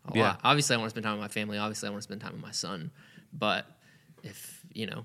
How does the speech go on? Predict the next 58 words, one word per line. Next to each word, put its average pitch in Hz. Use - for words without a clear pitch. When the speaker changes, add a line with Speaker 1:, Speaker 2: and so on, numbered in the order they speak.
Speaker 1:
if -
you 110
guys 117
wanna 110
talk 104
about 110
work 113
all 147
the 123
time 117
and 113
you 110
like 123
it, 113
then, 107
uh, -
Speaker 2:
Yeah. 98
Speaker 1:
there's 107
no, 104
obviously 95
no -
fault 113
Speaker 2:
And, 139
Speaker 1:
in -
it. -
Speaker 2:
and 143
I 143
think 156
for, 110
for 104
us, 104
it's 98
a 101
lot 101
more 98
like, 98
like, 107
we 110
talk 107
about 101
it 98
often. 98
We 104
work 104
on 101
it 98
when 101
we 98
can, 95
but, 107
like, 104
when 113
we, 110
when 131
I 123
come 120
home 101
from 95